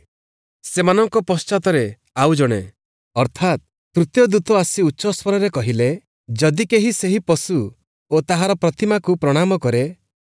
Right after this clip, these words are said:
ପୁଣି ଆପଣା କପାଳରେ କି ହାତରେ ତାହାର ଚିହ୍ନ ଗ୍ରହଣ କରେ, ତେବେ ସେ ମଧ୍ୟ ଅମିଶ୍ରିତ ଭାବେ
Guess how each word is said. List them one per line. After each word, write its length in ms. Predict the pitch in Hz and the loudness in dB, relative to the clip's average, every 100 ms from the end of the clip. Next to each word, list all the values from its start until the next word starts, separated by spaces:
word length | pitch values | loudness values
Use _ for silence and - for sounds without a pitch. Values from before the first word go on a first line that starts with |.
| - | -2
ପୁଣି 220 | 143 185 113 90 _ _ _ | 2 2 0 -6 _ _ _
ଆପଣା 300 | 147 151 175 | -4 0 0
କପାଳରେ 640 | 180 170 165 220 202 120 104 _ _ - | 2 0 2 2 2 0 -4 _ _ -2
କି 60 | 175 | 0
ହାତରେ 360 | 156 - 208 | 0 0 0
ତାହାର 300 | 196 175 175 180 | 0 0 0 -2
ଚିହ୍ନ 280 | - 175 196 135 - _ _ - | -2 0 0 -2 -6 _ _ -6
ଗ୍ରହଣ 340 | 120 135 190 196 | -2 0 0 0
କରେ, 280 | 120 113 151 - _ _ _ - | 0 -2 -4 -8 _ _ _ -2
ତେବେ 180 | 139 147 | 2 2
ସେ 200 | - 170 | 0 0
ମଧ୍ୟ 260 | 180 151 160 104 95 _ _ - | 0 0 -2 -2 -6 _ _ -2
ଅମିଶ୍ରିତ 500 | 196 196 170 202 190 | 2 2 0 -2 0
ଭାବେ 280 | 180 160 135 | 0 2 0